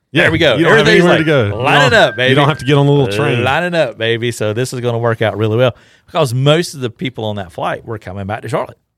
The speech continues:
Speaker 1: Yeah.
Speaker 2: And it was, or last year we had a direct flight, which
Speaker 1: Yeah.
Speaker 2: was great. Um, now, it, the, the aircraft I flew on had a little bit larger seat. Um, it had the, uh,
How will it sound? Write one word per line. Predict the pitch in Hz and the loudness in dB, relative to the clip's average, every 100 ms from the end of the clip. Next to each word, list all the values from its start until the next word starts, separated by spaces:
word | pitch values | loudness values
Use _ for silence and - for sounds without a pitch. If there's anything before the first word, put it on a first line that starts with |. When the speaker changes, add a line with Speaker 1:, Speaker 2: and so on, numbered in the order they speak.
| _ _ _ _ _ - - | _ _ _ _ _ -18 -2
Speaker 1:
Yeah. | 87 80 82 - _ _ | 0 0 -2 -8 _ _
Speaker 2:
And | 117 110 104 | -18 -16 -16
it | 104 | -14
was, | 107 110 92 - - - | -10 -10 -10 -16 -20 -12
or | 117 | -8
last | 110 156 - | -6 -6 -8
year | 107 | -10
we | 104 | -8
had | 117 135 | -6 -6
a | 101 | -8
direct | 85 76 - | -12 -18 -20
flight, | _ - - | _ -20 -20
which | 90 90 | -12 -8
Speaker 1:
Yeah. | 87 | -6
Speaker 2:
was | 90 | -8
great. | - - 85 90 120 90 _ _ _ _ _ | -12 -18 -12 -6 -6 -8 _ _ _ _ _
Um, | 92 92 90 101 _ _ _ | -12 -10 -12 -14 _ _ _
now, | - 120 | -4 -2
it, | 101 - | -4 -6
the, | 107 101 90 85 | -4 -2 -4 -4
the | 104 | -2
aircraft | 127 - 131 123 | -2 -2 -2 -2
I | |
flew | - 131 123 | -4 -4 -2
on | 123 123 123 117 _ _ _ _ | -2 -4 -6 -10 _ _ _ _
had | 117 107 | -2 0
a | |
little | 107 120 | 0 0
bit | 113 113 | 0 -2
larger | 120 110 104 104 | -2 -4 -4 -6
seat. | 95 - 107 151 _ _ _ _ _ _ _ _ _ | -6 -8 -10 -12 _ _ _ _ _ _ _ _ _
Um, | 101 101 95 | -10 -8 -8
it | 113 | -8
had | 110 110 98 | -4 -2 -4
the, | 101 98 101 | -8 -6 -6
uh, | 95 92 | -4 -6